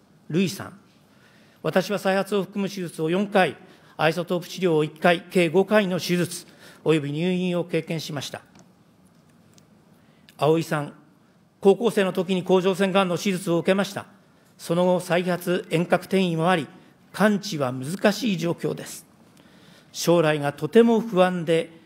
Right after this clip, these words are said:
結婚や出産など先のことは考えられないです。この裁判が他の甲状腺がんの皆さんの力になればと思っています。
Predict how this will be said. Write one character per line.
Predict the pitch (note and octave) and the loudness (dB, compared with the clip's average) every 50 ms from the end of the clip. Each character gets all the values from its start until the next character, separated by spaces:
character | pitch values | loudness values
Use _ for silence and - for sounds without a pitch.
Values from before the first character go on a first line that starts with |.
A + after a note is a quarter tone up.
| _ _ _ _ _ | _ _ _ _ _
結 | - D3+ - - | -2 -2 -2 -2
婚 | - - E3+ E3 D#3+ | -6 -4 -2 0 0
や | D#3+ D#3 | 0 0
出 | D3+ - D#3 - | -2 -2 -6 -6
産 | - - G3 F#3 F#3 F3+ F#3+ | -2 0 2 2 2 4 2
な | G#3 F3+ | 2 2
ど | E3 C#3 | 0 -4
先 | - D3 C#3 - F#3 | -4 -10 -8 -4 -2
の | F#3 F#3+ | -4 -2
こ | F#3+ G#3 | -2 -4
と | G#3 A#3 G#3 | -4 -2 -4
は | F3 - | -4 -4
考 | - - D3 E3+ F3+ G3+ | -6 -10 -8 -6 -2 0
え | G#3+ A3 | 0 2
ら | A3 A3+ | 2 2
れ | B3 B3 | 2 2
な | A#3+ F#3 | 2 2
い | C#3 B2 | 0 -2
で | B2+ | -8
す。 | - - - - _ _ - - _ _ - _ - _ | -14 -14 -20 -20 _ _ -20 -20 _ _ -20 _ -20 _
こ | - E3+ F3 | -6 -4 -2
の | F#3 F3 | -2 -4
裁 | F#3 G3+ G3+ G3+ G3 | -2 -2 -2 -2 0
判 | F#3 F3+ F3+ E3+ E3 | -2 -4 -4 -4 -4
が | F3 F#3 F#3 F#3+ - - - - _ _ _ _ - | -2 -2 -2 -2 -4 -12 -20 -20 _ _ _ _ -4
他 | D3+ D3 - F#3 F3+ | -4 2 2 2 4
の | F#3 F#3 F3 | 4 2 0
甲 | F#3 - F3 F#3 F#3 | 0 0 2 2 4
状 | F#3 G3 G3 F3 | 4 2 2 2
腺 | G3 G3+ G3 F#3+ | 2 2 2 2
が | F#3 F3+ | 2 2
ん | E3+ | 2
の | E3 E3 | 2 0
皆 | E3+ F3+ F#3 F#3 | 2 2 2 2
さ | F3+ G#3 F3+ | 2 2 0
ん | E3+ D#3+ | 0 -2
の | D#3+ - | -4 -4
力 | - - - G#3+ A3 A#3+ A#3 | -6 -2 0 2 4 4 4
に | A3+ G#3+ G3+ | 4 2 4
な | G#3 A3+ | 4 4
れ | A3 G#3+ | 4 4
ば | - A3+ A3+ | 2 0 0
と | A3+ F#3+ E3 | 0 -2 -2
思 | C#3+ C3+ C3 B2 | -2 -4 -8 -10
っ | |
て | - - C#3 | -10 -12 -12
い | C#3 - | -12 -12
ま | A#2 A2 | -14 -16
す。 | - - - | -18 -18 -20